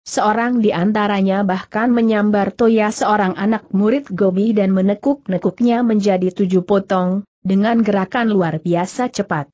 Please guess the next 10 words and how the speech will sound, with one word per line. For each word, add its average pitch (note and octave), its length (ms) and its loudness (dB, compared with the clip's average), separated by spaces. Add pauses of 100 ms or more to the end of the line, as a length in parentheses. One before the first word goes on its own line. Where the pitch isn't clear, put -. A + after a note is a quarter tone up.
(340)
Dan F#3+ 320 0
ketika G#3+ 400 -2
murid-murid A3+ 640 0
Gobi G#3+ 560 2
terkejut G#3+ 560 -2
dan G#3 240 0
berseru A#3+ 480 0
mundur, A#3 560 4 (240)
muka A#3 400 2
berubah, A3+ 400 2